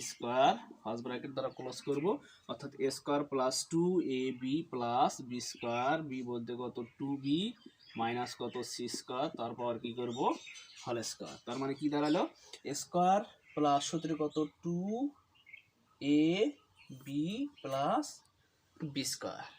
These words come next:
নিশ্চয়ই ইনশাল্লাহ তোমরা এই পর্যন্ত বুঝছো। এখন তোমরা লক্ষ্য করো এখানে এই যে বর্গটা আছে, এই বর্গটা কিন্তু দুইয়ের উপরেও আছে। দুইয়ের উপর বর্গ করলে কত হয়, টু ইনটু টু, তার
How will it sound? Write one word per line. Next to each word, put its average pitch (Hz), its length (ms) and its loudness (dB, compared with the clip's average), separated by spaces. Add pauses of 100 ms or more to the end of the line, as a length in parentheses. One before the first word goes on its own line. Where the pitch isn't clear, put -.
নিশ্চয়ই 143 280 0
ইনশাল্লাহ 160 300 0
তোমরা 160 220 2
এই 160 80 0
পর্যন্ত 165 240 0 (120)
বুঝছো। 156 240 -4 (180)
এখন 143 160 -2 (100)
তোমরা 120 180 -2 (100)
লক্ষ্য 113 300 -8
করো 120 140 -2 (100)
এখানে 131 260 -2 (720)
এই 233 140 2
যে 170 60 0 (100)
বর্গটা 117 440 0
আছে, 117 200 -2
এই 147 120 4
বর্গটা 147 360 0
কিন্তু 165 180 -2 (100)
দুইয়ের 190 340 -2
উপরেও 127 260 -6 (120)
আছে। - 140 -12 (120)
দুইয়ের 156 300 2
উপর 180 140 -4 (120)
বর্গ 160 160 0 (100)
করলে 170 160 2 (100)
কত 170 200 -4
হয়, 208 120 0 (140)
টু 220 80 -4 (180)
ইনটু 151 200 0 (100)
টু, 127 100 -14 (140)
তার 139 100 2